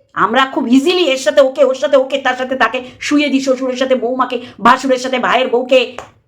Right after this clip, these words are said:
বাবার সাথে মেয়েকে। আমাদের ওয়াইটিতেই হয়। আবার তুমি আবার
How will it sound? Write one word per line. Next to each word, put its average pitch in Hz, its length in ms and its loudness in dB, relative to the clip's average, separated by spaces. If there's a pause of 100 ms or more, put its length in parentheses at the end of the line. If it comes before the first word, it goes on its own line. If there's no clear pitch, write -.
(240)
বাবার 185 240 0
সাথে 262 240 -4
মেয়েকে। - 640 -8 (240)
আমাদের 415 280 2
ওয়াইটিতেই 277 500 0
হয়। 127 140 -10 (500)
আবার 370 220 4 (120)
তুমি 339 160 0 (460)
আবার 277 420 0